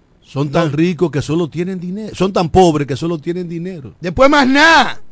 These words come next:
Speaker 1: Porque muchos de esos multimillonarios ni siquiera tienen amigos.
Speaker 2: Es que no lo ti-, pero no tienen la gente que ha estudiado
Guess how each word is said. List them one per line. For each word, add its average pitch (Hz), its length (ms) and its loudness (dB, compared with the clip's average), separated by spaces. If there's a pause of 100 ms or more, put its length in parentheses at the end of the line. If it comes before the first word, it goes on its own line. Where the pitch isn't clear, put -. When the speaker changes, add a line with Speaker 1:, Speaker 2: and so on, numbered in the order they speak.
(340)
Speaker 1:
Porque 175 280 2
muchos 233 340 2
de 214 80 6
esos 185 180 2
multimillonarios 156 880 0
ni 190 60 -10
siquiera 175 340 -6
tienen 185 320 -8
amigos. 175 640 -8 (240)
Speaker 2:
Es 185 160 -12
que 240 140 2
no 269 200 2
lo 277 180 6
ti-, - 160 -12 (120)
pero 170 200 -2
no 185 160 -4
tienen 196 380 -4
la 165 120 -4
gente 175 320 -6
que 165 80 -6
ha 175 80 -2
estudiado 151 720 -4